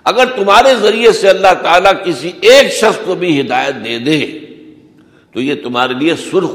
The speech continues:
اونٹوں سے بڑی دولت ہے۔ بڑی حکیم بات ہے، یہ بھی جواب الکلم سے بات ہے۔ اور دیکھیے کیسے بات کو جمع کیا گیا۔ ہدایت تم نہیں دے سکتے، ہدایت تو اللہ دے گا۔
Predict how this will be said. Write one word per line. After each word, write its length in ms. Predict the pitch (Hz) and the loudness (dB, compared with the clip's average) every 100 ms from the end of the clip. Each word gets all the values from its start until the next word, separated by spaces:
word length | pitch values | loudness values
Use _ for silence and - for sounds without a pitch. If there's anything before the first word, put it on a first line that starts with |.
| - | -6
اونٹوں 340 | 180 196 190 170 | -6 -2 -2 -2
سے 80 | 143 | -2
بڑی 280 | 127 131 123 | -2 -2 -4
دولت 440 | 101 98 85 - | -6 -12 -14 -16
ہے۔ 100 | - - - _ _ _ _ _ _ _ _ _ _ _ _ - | -20 -20 -20 _ _ _ _ _ _ _ _ _ _ _ _ -10
بڑی 240 | 147 190 - | -4 -2 -2
حکیم 300 | - - 185 | -4 -8 -8
بات 120 | 120 | -10
ہے، 140 | 104 | -12
یہ 120 | 107 135 | -8 -8
بھی 140 | 127 | -8
جواب 320 | 110 117 135 | -4 0 0
الکلم 540 | 139 131 - 170 160 123 | 0 -4 -2 -2 -2 -6
سے 140 | 101 101 | -10 -12
بات 300 | 92 90 - | -12 -12 -14
ہے۔ 60 | - - _ _ _ _ _ _ _ _ _ _ _ _ _ - | -20 -20 _ _ _ _ _ _ _ _ _ _ _ _ _ -10
اور 140 | 110 | -8
دیکھیے 340 | 117 147 165 175 | -4 -4 -4 -4
کیسے 320 | 175 170 180 | -4 -2 -2
بات 240 | - 151 170 | -2 -4 -4
کو 60 | 175 | -6
جمع 300 | 135 165 180 | -2 -2 -2
کیا 280 | 139 135 - | -4 -8 -8
گیا۔ 260 | 95 82 - - _ _ _ - | -10 -16 -16 -20 _ _ _ -8
ہدایت 340 | 139 175 269 294 262 | 0 4 6 4 2
تم 100 | 226 | -2
نہیں 220 | 254 294 | -2 -2
دے 120 | - | -2
سکتے، 340 | - - - - - - _ _ _ _ _ _ _ _ _ _ _ - | -2 -8 -14 -18 -20 -20 _ _ _ _ _ _ _ _ _ _ _ -12
ہدایت 220 | 95 123 - | -6 -4 -4
تو 60 | 120 | -8
اللہ 160 | 123 104 78 | -8 -10 -10
دے 100 | |
گا۔ 80 | 73 | -14